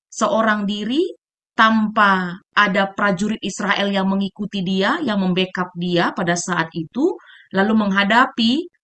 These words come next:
ketakutan orang Israel selama ini dari prajurit ataupun para perwira dari orang Filistin, kenapa Daud bisa tidak takut? Nah, jawabannya adalah Daud sadar bahwa ia tidak menghadapinya sendirian.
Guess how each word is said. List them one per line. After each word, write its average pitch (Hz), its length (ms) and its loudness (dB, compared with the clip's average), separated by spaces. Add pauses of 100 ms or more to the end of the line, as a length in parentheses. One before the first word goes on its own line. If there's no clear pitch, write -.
ketakutan 226 600 0
orang 208 240 -2
Israel 214 440 0
selama 190 400 -2
ini 180 400 -2
dari 170 520 0
prajurit 214 600 -2
ataupun 175 440 -4
para 185 240 -2
perwira 202 440 -2
dari 175 280 0
orang 170 280 -2
Filistin, 175 440 -6 (320)
kenapa 302 320 0
Daud 233 280 2
bisa 202 200 -8
tidak 160 280 -4
takut? 160 400 -8
Nah, 160 160 -4
jawabannya 214 600 0
adalah 165 520 0 (680)
Daud 277 320 4
sadar 175 560 2 (320)
bahwa 190 280 0
ia 254 80 0
tidak 214 360 -2
menghadapinya 190 720 -2
sendirian. 165 600 -2